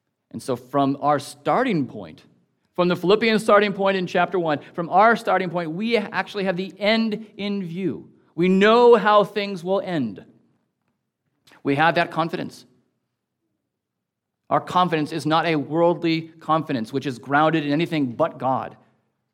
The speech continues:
Our confidence is not in our own accomplishments, in our own upbringing, in our own reputation, in our money, in our military rank, in our network, in our connections, in our service, in our knowledge, in our feelings. None of these,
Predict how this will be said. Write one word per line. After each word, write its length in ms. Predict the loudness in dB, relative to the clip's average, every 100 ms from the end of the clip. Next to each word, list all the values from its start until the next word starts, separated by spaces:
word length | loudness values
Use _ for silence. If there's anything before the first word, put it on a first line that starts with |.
| _ _ _ 2
Our 160 | 2
confidence 480 | 2 2 2 2 -2
is 120 | -2
not 220 | 0 2 2
in 80 |
our 120 | 2 4
own 140 | 2
accomplishments, 720 | 0 0 0 -2 -8 -12 -12 -20 -8
in 160 | 0 2
our 140 | 4
own 200 | 2 -2 -2 0
upbringing, 560 | 0 0 -6 -4 -6
in 180 | -4 2
our 100 | 2
own 160 | 2 2
reputation, 840 | 0 -2 -4 -4 -4 -8 -10 -16 _ -2
in 100 | 2
our 140 | 2
money, 460 | 4 2 0 -6 -12 -8
in 140 | -2
our 280 | 2 2 0 0
military 540 | 2 2 2 -2 0
rank, 400 | -2 -4 -6 -12 -14
in 120 | -2 2
our 120 | 4
network, 560 | 2 2 2 0 -2 -10 -4
in 100 | 2
our 160 | 2
connections, 600 | 2 -2 -2 -2 -6 -8 -8 -2
in 120 | 0
our 100 | 0
service, 640 | -2 -2 0 0 -4 -8 -14 -4
in 100 | 0
our 140 | 2
knowledge, 580 | 4 4 4 2 -4 -12 -8
in 120 | -2
our 140 | -2
feelings. 460 | 0 -2 -2 -2 -6 -14 -20 _
None 280 | 4 6 8
of 180 | 6 4
these, 520 | -4 -12 -20 -20